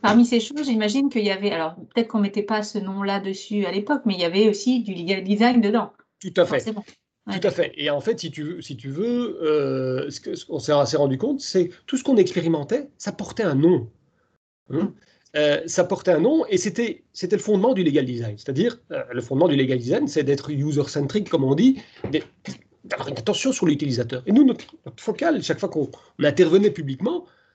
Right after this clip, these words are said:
Speaker 2: grâce à toute la, toute la, notre, toutes les questions qu'on nous posait, on avait vraiment ce, ce point de vue-là.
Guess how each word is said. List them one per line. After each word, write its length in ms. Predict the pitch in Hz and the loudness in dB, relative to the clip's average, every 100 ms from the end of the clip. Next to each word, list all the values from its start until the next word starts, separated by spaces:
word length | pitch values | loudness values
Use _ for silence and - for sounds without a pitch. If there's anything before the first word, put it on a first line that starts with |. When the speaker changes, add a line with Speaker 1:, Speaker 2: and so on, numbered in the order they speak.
| _ _ _ _ 131 | _ _ _ _ -16
Speaker 2:
grâce 400 | 127 139 160 135 | -8 -6 -4 -6
à 60 | |
toute 180 | 117 - | -10 -6
la, 100 | - | -6
toute 400 | - 196 - 120 | -6 -14 -14 -8
la, 180 | 135 170 | -8 -8
notre, 600 | 120 117 - 107 101 127 | -10 -12 -12 -12 -12 -14
toutes 100 | - | -8
les 100 | 147 - 170 | -8 -6 -4
questions 260 | 175 - 160 | -2 -2 -2
qu'on 140 | 143 | 0
nous 100 | 139 | -2
posait, 380 | 113 123 160 311 - | -2 -2 -2 -4 -4
on 140 | 151 131 | 0 2
avait 280 | 131 202 | 4 4
vraiment 320 | 254 190 185 175 | 2 2 0 -2
ce, 120 | 170 - | -8 -12
ce 240 | - - 160 | -18 -8 -6
point 180 | - 147 | 0 0
de 80 | |
vue-là. 340 | 135 147 113 | 2 2 0